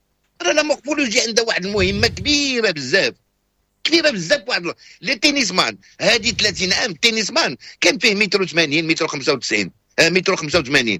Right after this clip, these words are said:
دابا ولا فيه جوج متر. لي تينيسمان، يا دي تينيسمان فيهم دو متر. باش تكون لا puissance دو service مجهدة.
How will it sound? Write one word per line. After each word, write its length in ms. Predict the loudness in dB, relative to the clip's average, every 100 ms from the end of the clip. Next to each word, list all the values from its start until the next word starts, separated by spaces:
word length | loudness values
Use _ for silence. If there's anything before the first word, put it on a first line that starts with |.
| -6 -6
دابا 180 | 0 2
ولا 180 | 4 2
فيه 140 | 0
جوج 180 | -4 -4
متر. 380 | -2 0 0 -2 _ _ _ _ _ _ _ _ -4
لي 80 | 0
تينيسمان، 500 | 0 0 0 0 2
يا 60 |
دي 140 | 0 0
تينيسمان 400 | -2 -2 -2 0
فيهم 200 | 0 0
دو 220 | 0 2
متر. 360 | 2 0 -4 -12 _ _ _ _ -8 0
باش 120 | 0
تكون 300 | 0 0 0
لا 60 |
puissance 440 | 0 0 0 0 0
دو 120 | -4
service 340 | -2 0 -2
مجهدة. 540 | -2 0 2 2 0